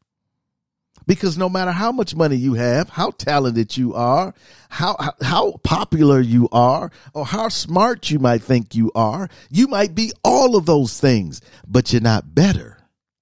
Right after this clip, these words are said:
We're all born of a woman. What person on the face of the earth from, from, from, from the beginning to now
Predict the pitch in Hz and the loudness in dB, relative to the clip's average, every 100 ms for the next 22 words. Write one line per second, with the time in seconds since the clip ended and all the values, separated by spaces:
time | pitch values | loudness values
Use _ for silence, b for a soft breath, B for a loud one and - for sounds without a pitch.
0 | _ _ _ _ _ _ _ _ _ _ | _ _ _ _ _ _ _ _ _ _
1 | _ _ _ _ _ 180 202 - 226 226 | _ _ _ _ _ 2 4 4 4 4
2 | 170 175 185 190 185 180 _ _ _ _ | 2 4 4 4 0 -4 _ _ _ _
3 | 180 170 175 175 214 92 69 - _ _ | -2 0 0 -2 -4 -4 -8 -12 _ _
4 | _ _ _ _ _ _ _ _ _ _ | _ _ _ _ _ _ _ _ _ _
5 | _ _ _ _ _ _ _ 165 - - | _ _ _ _ _ _ _ 0 0 0
6 | - 415 - 208 - 196 214 180 - 233 | 2 2 0 -6 -6 -2 0 0 0 0
7 | 233 - 214 175 165 214 180 131 - _ | 0 2 0 2 2 4 4 0 -6 _
8 | _ _ _ _ 190 185 170 - 175 160 | _ _ _ _ 2 2 0 0 0 0
9 | - 175 156 139 _ - 170 160 151 160 | -4 0 0 -2 _ -2 0 2 2 2
10 | 110 185 254 214 170 165 170 139 156 220 | 0 0 2 2 0 0 -2 0 -2 -2
11 | 165 156 | -2 -4